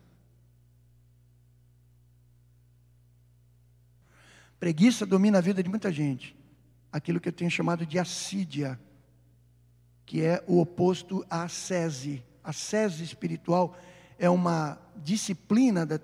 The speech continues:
da teologia. A sese é disciplina, exercício,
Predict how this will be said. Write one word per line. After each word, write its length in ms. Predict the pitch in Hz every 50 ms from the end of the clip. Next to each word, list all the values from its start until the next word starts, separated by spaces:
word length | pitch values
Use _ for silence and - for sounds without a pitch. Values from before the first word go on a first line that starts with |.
| - -
da 120 | - 156
teologia. 720 | 147 - 170 165 160 151 151 143 123 123 127 131 127 120 117 - _ _ _ _ _ - _ _ _ _ - - _ _ _ _ _ _ _ _ _ -
A 120 | - 139
sese 540 | 139 - - - 220 226 247 240 214 185 214
é 60 | 196
disciplina, 1120 | 170 156 180 247 247 - - 220 - - - - 190 196 196 185 160 143 131 117 120 - - - - _ _ _ _ _ _ _ _ _ _ _ _ _ _ _ _ _ _ _ _ _ _ _ _ _ -
exercício, 960 | - 196 196 165 190 185 151 - - - - 190 190 165 - - - -